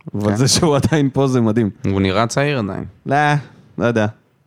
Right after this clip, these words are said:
Speaker 2: מזכיר
Speaker 1: אה,
Speaker 2: קצת את זנטי, עדיין לא, לא מתבגר.
Speaker 1: היה אחד השחקנים שנעשה לו עוול, זנטי. לא היה מוזמן לארגנטינה.
Speaker 2: באמת?
Speaker 1: כן, כן, היה איזה סיפורים איתו שם.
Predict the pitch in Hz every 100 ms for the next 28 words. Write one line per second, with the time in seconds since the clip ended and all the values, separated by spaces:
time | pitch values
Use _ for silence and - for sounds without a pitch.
0 | _ _ _ - 101 95 110 110 131 123
1 | 120 110 107 135 127 87 80 - - 92
2 | 98 101 95 95 120 107 104 98 87 85
3 | - _ _ _ _ _ _ _ _ -
4 | 101 98 92 87 87 85 82 85 - -
5 | 95 104 98 95 95 113 101 95 98 90
6 | 92 - _ 113 101 95 95 101 - -
7 | 104 98 98 101 104 104 101 101 101 98
8 | 104 101 101 - _ _ _ _ _ _
9 | _ _ _ _ _ _ _ - - 139
10 | 160 - - - 123 131 120 113 120 113
11 | 104 95 92 87 92 104 _ _ - -
12 | - 104 98 95 110